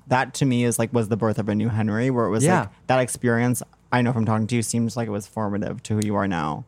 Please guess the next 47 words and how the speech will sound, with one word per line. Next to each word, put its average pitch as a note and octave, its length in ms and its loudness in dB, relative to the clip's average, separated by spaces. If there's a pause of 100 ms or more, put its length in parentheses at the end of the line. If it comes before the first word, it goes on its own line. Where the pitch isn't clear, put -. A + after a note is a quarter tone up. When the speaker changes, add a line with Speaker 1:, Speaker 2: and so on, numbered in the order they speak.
Speaker 2:
Yeah, E3 240 2
because C3+ 300 2
it D#3+ 100 0
finally D3 340 4
made C#3+ 200 4
me C3 120 2
stop A#2 460 0
what B2 60 2
I B2 40 4
was A#2 120 0
doing A#2+ 100 0
and G#2+ 80 -4
say, A2+ 160 -4
"Okay, D3 240 2
like, C3 160 0 (220)
is C3 160 0
this D3+ 160 4
how E3 140 4
I D#3+ 40 4
want D3 180 4
my C3 80 2
life A2 200 2
to - 80 -14
be? A2+ 100 0
Do A#2 140 0
I A#2 80 2
always A#2+ 460 0
wanna A#2+ 200 -2
be A2+ 160 -4
competing A#2+ 460 -2
with A#2 100 -2
each A2+ 160 -6
other, A2 240 -2 (220)
with A#2+ 160 -2
other A#2 240 -2
people? A2 320 -2
Do A#2 100 0
I A2+ 60 0
wanna A#2 160 -2
be A2+ 80 -2
jealous A2 340 -2
of A2 80 -8
people? A2 260 -4
Do A2+ 160 -4
I A2 60 0
want G#2+ 420 -6
to A2 380 -4